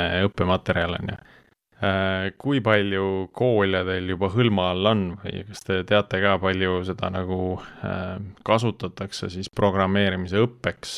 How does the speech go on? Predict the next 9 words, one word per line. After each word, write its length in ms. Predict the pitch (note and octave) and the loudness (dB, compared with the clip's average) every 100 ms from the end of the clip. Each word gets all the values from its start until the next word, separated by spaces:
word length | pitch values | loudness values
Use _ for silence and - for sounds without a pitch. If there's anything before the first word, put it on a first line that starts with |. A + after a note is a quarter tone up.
| - | -8
just, 480 | F2+ - - - | -8 -8 -14 -10
äh, 220 | F2 F2+ F#2 | -8 -6 -4
koolides 600 | F#2+ B2 B2 F#2+ F#2 F2+ | 2 4 4 2 -2 -6
või 80 | F#2 | -8
kui 100 | F2+ | -2
palju 300 | G2 G2+ F#2+ | 2 2 2
on 80 | F#2+ | 0
neid 240 | G2 F#2 | -2 -2
inimesi, 400 | F#2 F2+ F2+ F2+ | -4 -4 -6 -6